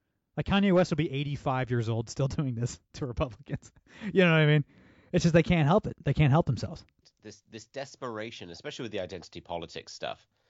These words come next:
Speaker 2: of there is nothing the conservative base loves more than just a random black person who's really a leftist deep down telling them exactly what they want to hear. And that's not to say, of course, that there aren't black conservatives. There are. There are multiple black conservatives.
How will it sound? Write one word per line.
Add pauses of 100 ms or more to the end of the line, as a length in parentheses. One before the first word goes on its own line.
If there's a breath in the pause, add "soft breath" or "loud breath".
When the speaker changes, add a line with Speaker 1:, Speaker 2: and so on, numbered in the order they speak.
(220)
Speaker 2:
of
there
is
nothing
the
conservative
base
loves
more (380)
than
just
a
random
black
person
who's (160)
really
a
leftist
deep
down
telling
them
exactly
what
they
want
to
hear. (880 loud breath)
And
that's
not
to
say,
of
course,
that
there
aren't
black
conservatives.
There
are.
There
are (360)
multiple
black
conservatives.